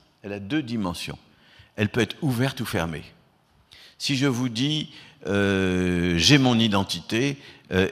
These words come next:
et, et au nom de mon identité, euh, je souhaite que, euh, personne ne soit victime de discrimination en général,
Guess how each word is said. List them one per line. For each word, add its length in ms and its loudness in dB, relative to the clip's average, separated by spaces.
et, 680 2
et 60 4
au 100 6
nom 220 4
de 100 0
mon 240 4
identité, 880 -2
euh, 340 0
je 220 0
souhaite 460 -2
que, 100 0
euh, 680 6
personne 360 4
ne 80 4
soit 180 2
victime 380 -2
de 80 -2
discrimination 840 -8
en 60 -2
général, 640 -2